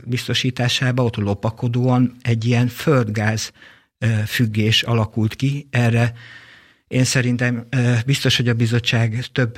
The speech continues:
ezer energetikai szakértője felhívta az Európai Unió figyelmét, hogy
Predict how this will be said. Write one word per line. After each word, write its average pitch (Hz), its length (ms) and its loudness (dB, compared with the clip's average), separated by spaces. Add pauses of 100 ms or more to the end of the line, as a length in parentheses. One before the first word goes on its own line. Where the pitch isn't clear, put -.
(160)
ezer 113 380 0 (220)
energetikai 117 720 0
szakértője 117 640 0
felhívta 113 880 -4
az 113 160 -2
Európai 110 400 -2
Unió 107 240 -2
figyelmét, 120 640 -6
hogy 120 180 -6